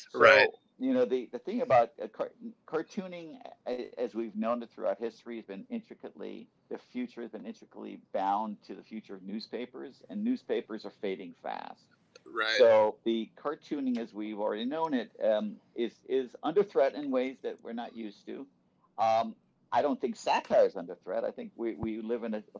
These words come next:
Speaker 1: time of, of ever increasing and healthy satire a-, appearing everywhere on the internet,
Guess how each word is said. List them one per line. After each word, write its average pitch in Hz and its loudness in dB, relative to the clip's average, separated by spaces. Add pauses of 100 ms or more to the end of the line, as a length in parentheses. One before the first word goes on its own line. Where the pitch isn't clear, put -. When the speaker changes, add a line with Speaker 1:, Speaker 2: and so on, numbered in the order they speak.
(140)
Speaker 1:
time 110 -2
of, 101 -4 (200)
of 107 -2 (400)
ever 127 0
increasing 120 -8
and 101 -8 (680)
healthy 135 2
satire 90 -2 (440)
a-, 104 -6
appearing 110 -6
everywhere 101 -4
on 104 -4
the 104 -6
internet, 104 -10